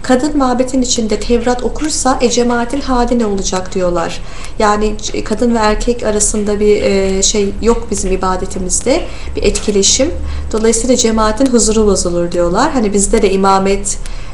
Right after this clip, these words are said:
e, şartlarında bu söylenmez ama altta yatan neden budur. E, nedenlerden biri budur.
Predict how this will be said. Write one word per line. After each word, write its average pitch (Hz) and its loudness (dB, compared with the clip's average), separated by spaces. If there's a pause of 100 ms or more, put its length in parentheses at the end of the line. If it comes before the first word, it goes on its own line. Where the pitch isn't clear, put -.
(160)
e, 180 2
şartlarında 202 0
bu 202 0
söylenmez 208 0
ama 349 2
altta 220 2
yatan 208 0
neden 262 0
budur. 269 -2 (540)
E, 220 0 (920)
nedenlerden 202 2
biri 220 2
budur. 233 -2